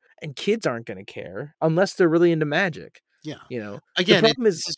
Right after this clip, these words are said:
Speaker 2: very gothic,
Speaker 1: Right.
Speaker 2: uh, architecture and stuff like that. It's not
Speaker 1: Yes.
Speaker 2: that, it's not as much kid appealing, and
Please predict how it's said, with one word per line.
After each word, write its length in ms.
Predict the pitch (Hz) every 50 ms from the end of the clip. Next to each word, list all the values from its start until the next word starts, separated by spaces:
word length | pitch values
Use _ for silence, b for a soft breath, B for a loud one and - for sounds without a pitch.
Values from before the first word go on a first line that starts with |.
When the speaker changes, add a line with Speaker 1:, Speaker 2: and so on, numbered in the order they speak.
| _
Speaker 2:
very 360 | - 180 180 175 175 156 127 _
gothic, 760 | - 147 143 143 143 143 147 - - 156 147 135 - - - _ _ _ _ _ _ -
Speaker 1:
Right. 260 | 127 120 110 131 127 -
Speaker 2:
uh, 60 | - _ -
architecture 760 | 135 139 135 - 139 - - 139 135 127 - - - 139 135
and 100 | 127 -
stuff 160 | - 135 127
like 80 | 127
that. 160 | - 143 135 135
It's 100 | 127 107
not 160 | 156 156 151
Speaker 1:
Yes. 80 | - -
Speaker 2:
that, 260 | 147 143 147 - _ B B B B B B
it's 140 | 165 165
not 180 | 185 214 214 202
as 120 | 196 139
much 540 | 131 139 127 127 131 135 139 - - - _ -
kid 540 | - - - - 131 131 135 135 139 139 -
appealing, 840 | 131 131 - - - - 135 135 131 131 135 135 135 135 135 135 123
and 200 | 117 113 110